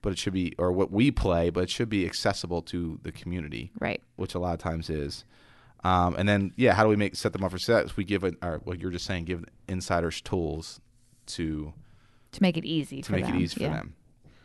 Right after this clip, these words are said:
Speaker 1: um, to make those invitations. So things like cards, you know, one of the things, so we try to also give them tools and also a little bit of language, like,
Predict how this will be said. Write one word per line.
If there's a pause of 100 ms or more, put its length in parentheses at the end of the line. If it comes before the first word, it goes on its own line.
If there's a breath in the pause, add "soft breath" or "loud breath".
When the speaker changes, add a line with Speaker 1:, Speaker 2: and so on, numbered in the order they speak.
(360 soft breath)
Speaker 1:
um,
to
make
those
invitations.
So
things
like
cards, (520 soft breath)
you
know,
one
of
the
things,
so
we
try
to
also (300)
give
them
tools
and
also
a
little
bit
of
language,
like,